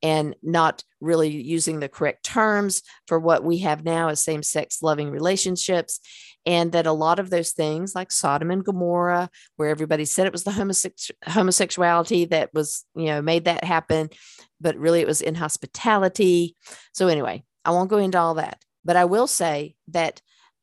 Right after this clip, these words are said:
God and I have had a very disgruntled relationship, disgruntled on my part,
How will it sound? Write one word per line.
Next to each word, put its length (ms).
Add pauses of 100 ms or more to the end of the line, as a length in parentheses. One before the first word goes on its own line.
(300)
God 260
and 120
I 180
have 180
had 460
a 60
very 440 (540)
disgruntled 680
relationship, 800 (260)
disgruntled 560
on 200
my 180
part, 480